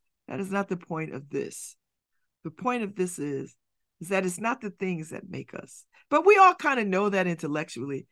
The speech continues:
and we know it philosophically, and we know it emotionally, and we know it spiritually. But there, but there's something in us that says, "If I have, therefore I am."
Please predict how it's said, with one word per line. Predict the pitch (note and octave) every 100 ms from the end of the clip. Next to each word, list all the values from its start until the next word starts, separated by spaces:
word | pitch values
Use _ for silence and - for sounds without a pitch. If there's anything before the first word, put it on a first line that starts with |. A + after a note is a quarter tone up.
| _
and | -
we | A4+
know | G#4 G4+
it | F#4 D4
philosophically, | C#4 C4 B3+ A3 G#3+ G3+ G#3 G3 - _ -
and | D4
we |
know | D4+ D4+
it | D#4
emotionally, | B3+ A3 A3 G#3 G3+ F#3+ F#3
and | F3+
we | F3+
know | D#3
it | D3
spiritually. | - D3+ C3+ - - - - _ _ _ _ _ _ -
But | G3
there, | A3+ A3
but | G3 A3
there's | A3+ A3
something | C4+ C4 C4 -
in | A3+ G#3
us | F#3
that | F#3 E3 -
says, | - E3 D3 C#3 - _ _ -
"If | F3+ G3+
I | F#3
have, | F#3 A3 A3 F3+ D3+
therefore | E3 D3+ - D3
I | A2+ C3+ -
am." | D#3+ C#3 G2+